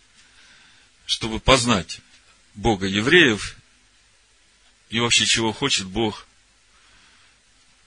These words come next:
от язычника, да? Помните, как к Гилелю пришёл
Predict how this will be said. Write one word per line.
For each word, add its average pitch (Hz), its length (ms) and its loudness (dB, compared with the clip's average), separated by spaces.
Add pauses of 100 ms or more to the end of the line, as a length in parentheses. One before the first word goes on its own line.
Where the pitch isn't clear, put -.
(160)
от 98 180 -10
язычника, 104 600 -4
да? 101 220 -10
Помните, 131 440 -4
как 85 200 -10
к 85 160 -12
Гилелю 90 560 -4
пришёл 98 580 -4